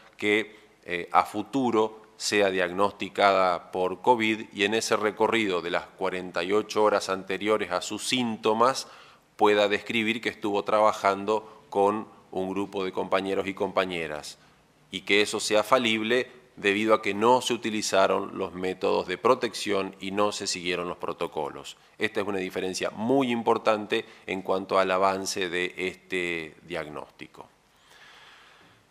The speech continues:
En otro sentido también, y aunado a esto, queremos destacar,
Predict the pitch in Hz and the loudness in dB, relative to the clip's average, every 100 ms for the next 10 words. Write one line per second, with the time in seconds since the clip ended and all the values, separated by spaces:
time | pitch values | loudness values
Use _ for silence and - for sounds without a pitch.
0 | _ 131 139 139 135 131 151 151 120 117 | _ 2 2 2 -2 0 0 2 0 0
1 | 127 131 120 101 95 101 104 104 107 101 | 2 2 2 0 0 2 4 4 4 2
2 | - 110 104 - - _ _ _ - 107 | 0 0 0 -2 -18 _ _ _ -2 -2
3 | 120 110 104 - 98 - 104 98 98 - | 0 -2 -2 0 0 4 4 4 2 -6